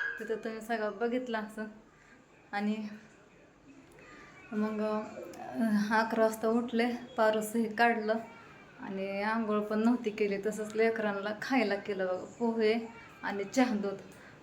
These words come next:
उपास राहू वाटत नव्हतं, बरंच केलं, ह्यांना पण दिलं बघा.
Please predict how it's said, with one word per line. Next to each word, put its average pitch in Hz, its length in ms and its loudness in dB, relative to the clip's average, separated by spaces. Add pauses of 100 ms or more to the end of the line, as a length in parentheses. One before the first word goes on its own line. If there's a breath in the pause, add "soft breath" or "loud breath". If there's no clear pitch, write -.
उपास 220 320 0
राहू 220 220 2
वाटत 208 280 0
नव्हतं, 202 280 -4
बरंच 233 540 4
केलं, 196 280 0 (460 loud breath)
ह्यांना 226 320 2
पण 214 260 -2
दिलं 208 280 4
बघा. 202 240 -2